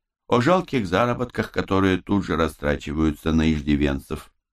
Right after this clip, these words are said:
Но Александр не внял его словам и приободрился духом.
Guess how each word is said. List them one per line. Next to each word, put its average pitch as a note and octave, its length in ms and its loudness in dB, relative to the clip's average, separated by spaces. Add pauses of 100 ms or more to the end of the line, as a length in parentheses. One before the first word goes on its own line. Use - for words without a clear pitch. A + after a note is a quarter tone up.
(340)
Но F3 160 2
Александр E3 600 0
не C#3 140 2
внял F2 380 2
его C#2 240 -2
словам C2+ 560 -4 (420)
и - 140 0
приободрился F#2 880 0
духом. - 460 -12